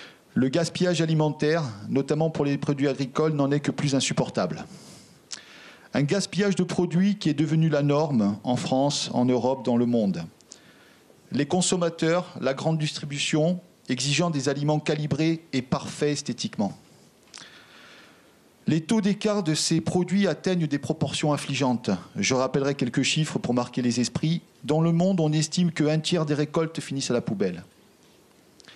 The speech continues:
Les coûts de production et de traitement étant estimés à plus de sept cent cinquante milliards d'euros.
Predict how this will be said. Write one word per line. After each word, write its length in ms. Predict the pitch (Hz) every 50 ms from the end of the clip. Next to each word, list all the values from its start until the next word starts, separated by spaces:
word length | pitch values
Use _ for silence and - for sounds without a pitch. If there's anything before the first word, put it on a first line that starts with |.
| - - - - - - - - - - - - - - - - _ -
Les 140 | - 135 156
coûts 180 | 156 - 208
de 80 | 165 190
production 480 | - - 190 180 165 175 165 - 190 175
et 40 |
de 80 | 156 156
traitement 420 | 156 - - 160 160 - 170 170 175
étant 220 | 160 160 - 151
estimés 340 | 151 147 - - 151 151 165
à 80 | 160 147
plus 160 | - 175 160
de 100 | 135 135
sept 280 | - - 165 147 -
cent 120 | - 165 156
cinquante 440 | - - 135 127 - 139 - - -
milliards 240 | 123 127 117 117
d'euros. 240 | 110 107 95 95 92